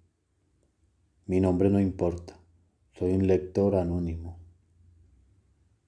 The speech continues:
Tuve que repetir esta frase porque al principio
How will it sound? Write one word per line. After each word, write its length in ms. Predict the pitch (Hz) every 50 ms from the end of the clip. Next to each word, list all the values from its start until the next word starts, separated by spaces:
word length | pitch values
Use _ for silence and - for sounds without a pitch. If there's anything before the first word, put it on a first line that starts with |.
| _ _ _ _ _ _ _ _
Tuve 200 | - 101 98 104
que 120 | 104 - 107
repetir 420 | 104 104 - 98 90 - - 95
esta 280 | 98 98 - - 107 101
frase 340 | 104 110 117 113 107 107
porque 360 | - - - 82 82 - - 87
al 140 | 85 82
principio 680 | 87 92 87 87 85 87 - 110 113 113 - 101 92 -